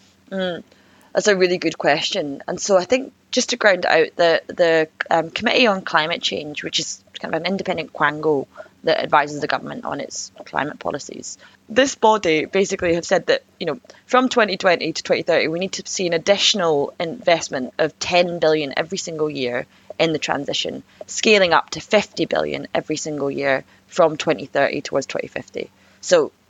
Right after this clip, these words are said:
a huge amount of money. This current spending review, I think, put forward, I think it was under s-,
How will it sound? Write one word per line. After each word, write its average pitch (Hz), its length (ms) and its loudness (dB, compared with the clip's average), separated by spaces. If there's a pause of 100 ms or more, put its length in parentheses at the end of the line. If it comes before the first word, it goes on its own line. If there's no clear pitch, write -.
(140)
a - 60 -4
huge - 380 -4
amount - 180 -8
of - 80 -10
money. - 300 -6 (800)
This 214 280 2
current 180 320 0
spending 147 420 0
review, 139 380 -2
I - 60 -6
think, - 400 -8 (280)
put - 180 -4
forward, 135 400 4 (120)
I - 60 -8
think - 200 -16
it - 60 -8
was - 120 -6 (160)
under 143 360 0 (520)
s-, - 320 -8